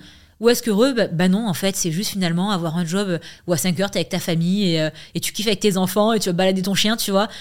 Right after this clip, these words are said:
Est-ce qu'être heureux, bah, tu vois, pour parler de sport, c'est finalement, euh, passer deux heures par jour, euh, ou, ou même quarante minutes à sculpter son corps ? Ou est-ce qu'être heureux, bah, c'est juste en avoir rien à foutre et, euh, et l'accepter et, et être bien dans sa peau, tu vois. Et, euh, et je pense que ça, c'est la question cruciale qu'il faut se poser.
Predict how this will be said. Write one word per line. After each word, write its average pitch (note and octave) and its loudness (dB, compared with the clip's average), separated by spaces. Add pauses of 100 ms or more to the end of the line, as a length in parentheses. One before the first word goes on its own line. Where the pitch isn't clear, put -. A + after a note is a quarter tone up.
(220)
Est-ce G#3+ 2
qu'être A#3+ 0
heureux, A#3 4
bah, F#3+ 2
tu - -4
vois, G3+ 0
pour F3 -8
parler F#3 2
de F#3 -2
sport, A3 0 (260)
c'est G#3+ -2
finalement, G#3+ 2
euh, F#3+ 4
passer F#3+ -2
deux F#3 0
heures G3+ -4
par G3 -2
jour, G#3+ -2
euh, E3+ 2
ou, F3 0
ou G#3 -4
même A#3 2
quarante A3+ -2
minutes B3+ -4 (220)
à F#3 0
sculpter A3 -2
son G#3 -2
corps ? A3+ 0 (300)
Ou G3+ 2
est-ce G#3+ 0
qu'être G#3+ -2
heureux, G3+ 4
bah, G3 2
c'est F#3 -2
juste G3 -2
en F3+ -2
avoir E3+ -4
rien F#3+ -2
à F3+ 0
foutre - -6 (440)
et, G3+ 6
euh, F3 4 (180)
et F#3 0
l'accepter G3 2
et, E3+ -4
et - 0
être E3+ 0
bien F#3+ 2
dans F#3 2
sa F#3+ 0
peau, B3+ 0
tu - 0
vois. G#3 0 (300)
Et, F3+ 2
euh, F3 6
et F3+ 2
je F#3 -2
pense B3 -2
que A#3 -2
ça, B3 2
c'est B3 -2
la F3+ 0
question G3+ -4
cruciale A#3 -2
qu'il G#3 -10
faut G3 -4
se - -10
poser. F#3 -2